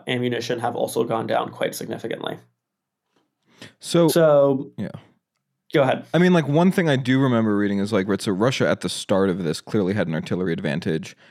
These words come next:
Speaker 2: Things like himars were delivered, and it's written in the Economist article how that sort of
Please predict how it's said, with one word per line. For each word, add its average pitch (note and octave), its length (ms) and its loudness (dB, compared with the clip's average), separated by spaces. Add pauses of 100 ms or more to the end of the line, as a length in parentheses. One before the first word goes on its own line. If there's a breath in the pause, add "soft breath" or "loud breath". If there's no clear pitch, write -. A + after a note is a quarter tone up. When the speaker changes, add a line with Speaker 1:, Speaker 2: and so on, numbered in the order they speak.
(320 soft breath)
Speaker 2:
Things A#2+ 300 -2
like G2+ 120 2
himars B2 600 0
were A2 80 0
delivered, G#2 720 0
and F2+ 260 -4
it's - 240 -8
written F2 180 -2
in F#2 100 -2
the D2+ 40 -4
Economist G#2+ 480 -2
article F#2 360 0
how G2+ 100 -2
that F#2 220 -2
sort F#2+ 280 -4
of F2+ 340 -2